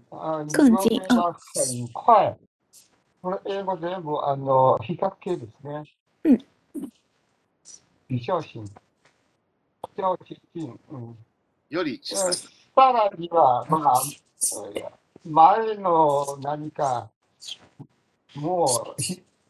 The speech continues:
Speaker 1: 很快。もっと早いという意味ですね、さらに。比較はただ比較だけですから、あ、比較近。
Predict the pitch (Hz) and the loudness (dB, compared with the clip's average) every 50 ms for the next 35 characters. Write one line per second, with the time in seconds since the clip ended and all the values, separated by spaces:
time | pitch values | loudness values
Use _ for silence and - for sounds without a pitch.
0 | _ _ _ _ _ - - _ _ _ _ - - - - 170 156 131 113 120 | _ _ _ _ _ -20 -20 _ _ _ _ -14 -14 -8 -2 0 0 0 0 -2
1 | 220 - - - - - 220 - - 151 127 120 104 - - 170 143 127 117 107 | -4 -6 -6 -8 -12 -12 -10 -6 -4 -4 -4 -2 -2 4 6 8 8 8 6 2
2 | - _ - 101 - _ _ _ _ _ _ _ _ _ _ _ _ _ _ _ | -4 _ -14 -18 -18 _ _ _ _ _ _ _ _ _ _ _ _ _ _ _
3 | _ _ _ - 135 147 185 196 196 - - 143 120 - - _ _ _ _ _ | _ _ _ -8 -2 -2 -2 -2 -2 -4 -6 -8 -8 -8 -14 _ _ _ _ _
4 | _ _ _ - - 160 139 117 101 101 _ _ _ - - _ _ - _ _ | _ _ _ -4 -2 -2 -2 -4 -8 -12 _ _ _ -20 -20 _ _ -20 _ _
5 | - 170 156 139 123 123 127 123 120 113 107 110 101 - - 139 139 135 139 - | -4 -4 -4 -2 -4 -4 -4 -4 -4 -4 -6 -8 -12 -12 -10 -8 -8 -8 -8 -8
6 | - 131 117 110 101 101 98 - - _ _ _ _ _ _ _ _ _ _ _ | -8 -6 -6 -6 -8 -10 -14 -18 -20 _ _ _ _ _ _ _ _ _ _ _
7 | _ _ _ _ - 143 127 - - 208 208 196 190 175 139 127 - - 196 185 | _ _ _ _ -8 -6 -6 -4 -2 0 0 0 0 0 -2 -4 -6 -4 -4 -2
8 | 165 139 - - - - - 175 - 202 202 - 202 175 202 170 - - 156 113 | -2 -4 -6 -10 -16 -16 -16 -10 -8 -8 -8 -8 -4 -4 -4 -4 -4 -6 -10 -10
9 | 110 107 _ - 123 104 107 - - 147 147 139 123 107 - _ _ _ - _ | -12 -16 _ -14 -12 -12 -10 -8 -6 -4 -4 -4 -6 -10 -16 _ _ _ -20 _
10 | _ - 220 208 - 139 - - - 170 120 104 | _ -2 0 0 0 0 -4 -10 -12 -12 -12 -14